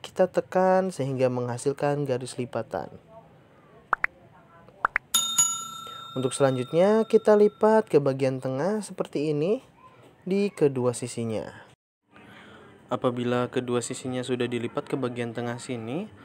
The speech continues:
untuk langkah selanjutnya kita tinggal melipat bagian bawahnya ya teman-teman. Kita lipat dulu sebelah sini dulu, ditekan sampai menghasilkan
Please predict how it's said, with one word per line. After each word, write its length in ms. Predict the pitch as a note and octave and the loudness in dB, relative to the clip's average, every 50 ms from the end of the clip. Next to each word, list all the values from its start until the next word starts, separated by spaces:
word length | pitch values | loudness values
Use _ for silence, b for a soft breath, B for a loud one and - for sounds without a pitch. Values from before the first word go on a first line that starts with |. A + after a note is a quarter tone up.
| B B B - - | B B B -16 -10
untuk 260 | C#3+ D3+ D3+ - D#3+ - | -8 -6 -6 -6 -4 -2
langkah 300 | E3+ E3 E3 D#3+ D#3+ D#3 | -2 -2 0 -2 -4 -4
selanjutnya 840 | - D#3+ D#3 D#3 D#3+ D#3 D#3+ - E3+ F3+ F#3+ F#3+ F#3+ G3 G3 G3 F#3+ | -2 0 0 0 0 -4 -6 -6 -4 -2 -2 0 -2 -2 -2 -4 -6
kita 340 | - - D3 C#3 - D3+ D#3 D#3 | -6 -8 -8 -6 -4 -6 -6 -6
tinggal 340 | - C3 B2 A#2+ A#2+ B2 B2 | -6 -8 -6 -4 -4 -4 -4
melipat 680 | B2 A#2+ A#2 A#2 A#2 A2 - - C3+ C3+ C3+ C#3 C#3 C3+ | -4 -4 -6 -6 -6 -8 -8 -6 -4 -4 -4 -4 -6 -6
bagian 400 | C3+ A#2 G#2+ G#2 G#2+ A2+ A2 A2 | -6 -8 -8 -6 -8 -8 -8 -6
bawahnya 400 | A2 G#2+ A2 A2+ A#2 A#2 A#2+ A#2+ | -4 -2 -2 -2 -4 -4 -6 -8
ya 80 | A#2+ A2+ | -10 -10
teman-teman. 480 | - A2+ A2 A2 G#2 G#2+ A2+ A#2 G#2+ G2+ B B B B B B B B B B | -10 -10 -10 -10 -10 -10 -10 -10 -10 -10 B B B B B B B B B B
Kita 640 | - B2 B2 - C#3 C3+ C#3 C#3 C#3 C#3 C#3 C3+ C3+ C3+ | -8 -8 -6 -4 -2 -2 0 0 0 0 0 0 -2 -2
lipat 320 | B2+ A#2+ A2+ - B2 A2+ | -2 -4 -4 -6 -8 -6
dulu 240 | - A#2+ A#2 A#2+ B2+ | -4 -6 -4 -4 -4
sebelah 380 | B2 - A2+ G#2+ A2 A2 G#2+ | -6 -6 -8 -8 -8 -8 -8
sini 260 | - - A2 G#2+ G#2 G2+ | -8 -10 -10 -10 -10 -10
dulu, 220 | G2+ F#2 - - | -10 -10 -12 -12
ditekan 1040 | G2+ G#2+ A2+ A#2 A2 - - G#2+ - - - B2 C3 C3+ C#3 C#3 C#3 C#3 C#3+ C#3+ C#3+ | -10 -10 -10 -10 -10 -10 -14 -14 -12 -6 -4 -4 -2 -2 -2 -4 -4 -4 -6 -6 -8
sampai 320 | C3+ - - C3+ C3 C#3+ C#3 | -8 -10 -10 -10 -8 -8 -8
menghasilkan 480 | C3+ C3+ B2+ B2 - - A2+ - A#2 | -6 -6 -8 -8 -10 -12 -12 -10 -12